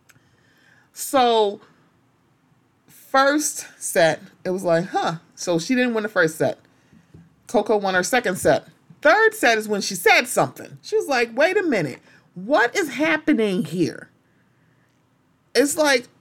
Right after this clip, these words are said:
<sighs> she didn't say anything to the third set. I said, "Match. It's the, it's the set, third set."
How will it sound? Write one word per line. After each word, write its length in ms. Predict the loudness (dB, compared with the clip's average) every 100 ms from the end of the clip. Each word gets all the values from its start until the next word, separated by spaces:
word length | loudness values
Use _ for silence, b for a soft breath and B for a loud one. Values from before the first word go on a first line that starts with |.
| _
<sighs> 60 | B B B B B B _ _ _ _ _ _ _ _ _ _
she 200 | -2 -2
didn't 160 | -2 0
say 200 | 2 2
anything 300 | 0 -2 0
to 120 | 0
the 100 | 0
third 280 | 2 2 2
set. 280 | 0 -2 0
I 120 | -4
said, 320 | -2 0 0 -2 -14 -6
"Match. 420 | -2 -2 -6 -14 -20 -20 _ -8
It's 200 | -6 -4
the, 200 | -2 0
it's 140 | 0 -4
the 80 |
set, 300 | -2 -2 -2
third 240 | -4 -4 -2
set." 240 | -6 -6